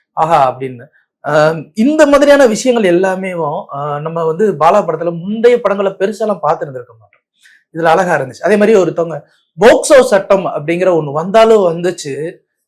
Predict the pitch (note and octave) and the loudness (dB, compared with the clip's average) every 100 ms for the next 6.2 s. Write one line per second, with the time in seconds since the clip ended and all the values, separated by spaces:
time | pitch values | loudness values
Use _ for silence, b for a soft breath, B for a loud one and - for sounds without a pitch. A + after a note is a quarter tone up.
0 | _ E3+ F3 E3+ A3 D4 C4 C#4 C4 G#3 | _ -4 -4 0 0 2 2 4 2 4
1 | F3+ E3+ - C4 A#3+ A#3 G3+ G3+ A#3 - | 0 -2 -4 0 2 2 -2 -8 -10 -8
2 | F3+ D#3+ D#3 D#3 C3 C3 D#3 D3+ C#3 A#2+ | -4 -2 -2 -2 -6 -6 -4 -4 -6 -10
3 | D3 F3 G#3+ A#3+ G#3 G3+ A#3 A3 F3+ F3 | -4 -2 2 2 2 2 4 2 0 0
4 | F3+ F3 D#3 C3+ C#3+ D3 F#3 A3+ G3 E3+ | 2 2 4 2 0 -4 -4 -4 -4 -2
5 | G3+ G#3 F#3+ F3 D#3 D3 D3+ C#3 C3 C#3+ | -2 -2 -2 -4 -8 -12 -16 -12 -8 -8
6 | A#3 | -10